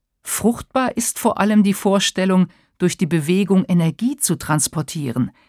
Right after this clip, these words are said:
durch Expansion und Konzentration, durch Steigen und Sinken einen Energieball zu formen,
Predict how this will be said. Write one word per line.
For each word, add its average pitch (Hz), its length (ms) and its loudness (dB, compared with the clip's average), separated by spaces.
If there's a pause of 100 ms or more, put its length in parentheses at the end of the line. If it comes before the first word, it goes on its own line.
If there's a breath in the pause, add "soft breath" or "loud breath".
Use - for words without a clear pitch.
(400)
durch 180 300 -2
Expansion 220 880 4
und 165 240 -2
Konzentration, 226 1040 0 (420 soft breath)
durch 147 460 -6
Steigen 202 720 2
und 156 160 0
Sinken 277 720 2
einen 180 440 2
Energieball 196 1080 0
zu - 160 -6
formen, 139 580 0